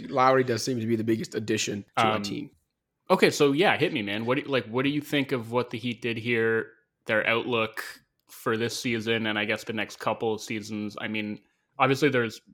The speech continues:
Speaker 2: the Lowry addition, but they also gave Jimmy Butler a supermax extension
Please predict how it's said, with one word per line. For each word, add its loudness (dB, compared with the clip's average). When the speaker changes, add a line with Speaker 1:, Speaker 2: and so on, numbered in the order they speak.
Speaker 2:
the -2
Lowry 4
addition, -6
but 0
they 6
also 6
gave 2
Jimmy 4
Butler 2
a -4
supermax 2
extension 0